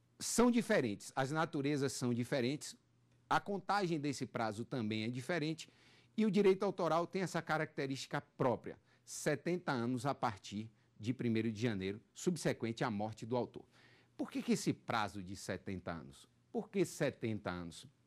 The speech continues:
Esse prazo, na maioria dos países, é em torno de cinquenta anos. O que se diz é que é preciso garantir aos herdeiros, né, do autor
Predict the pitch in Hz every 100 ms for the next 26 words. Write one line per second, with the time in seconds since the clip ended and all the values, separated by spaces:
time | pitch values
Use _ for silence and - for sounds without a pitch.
0 | _ _ - - _ - - - - -
1 | _ - 185 - 277 240 220 233 - _
2 | - 170 202 220 208 196 175 156 175 170
3 | 185 175 190 - 202 196 170 185 - 196
4 | 196 185 170 - 110 90 78 - - _
5 | _ _ _ - - - 226 170 233 240
6 | - - - 185 - 175 165 147 - -
7 | 151 190 165 233 214 202 196 170 135 -
8 | 123 110 90 _ _ _ _ - 117 127
9 | 117 - - _ _ - 139 131 127 131
10 | 294 - - _ _ 107 151 - - 131
11 | 117 104 104 120